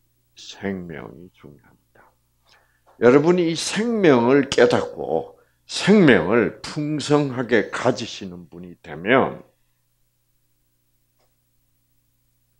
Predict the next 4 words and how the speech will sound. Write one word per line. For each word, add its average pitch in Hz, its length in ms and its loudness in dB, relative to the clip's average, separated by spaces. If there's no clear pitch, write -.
명예도 101 580 -4
따라오고 95 640 -6
돈도 113 400 0
저절로 95 720 -8